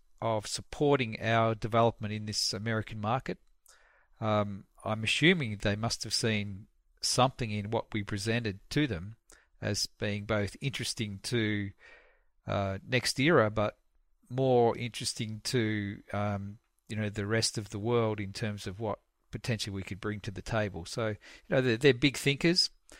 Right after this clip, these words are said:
they're supporters of innovation, and it's a pleasure to be here.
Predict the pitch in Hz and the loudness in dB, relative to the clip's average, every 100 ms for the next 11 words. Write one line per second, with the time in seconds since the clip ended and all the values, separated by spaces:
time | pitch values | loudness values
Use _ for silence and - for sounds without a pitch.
0 | - _ 113 113 - - 139 135 110 110 | -20 _ -2 0 0 2 2 2 0 -2
1 | 123 113 123 131 160 208 _ _ _ _ | 0 6 6 6 0 -4 _ _ _ _
2 | _ _ _ - 110 113 113 113 110 113 | _ _ _ -6 0 0 0 -4 -8 -10
3 | - _ _ - 107 - - - 120 - | -14 _ _ -12 -8 -6 -6 -2 -2 -2
4 | 104 110 120 143 104 | -4 0 0 0 -4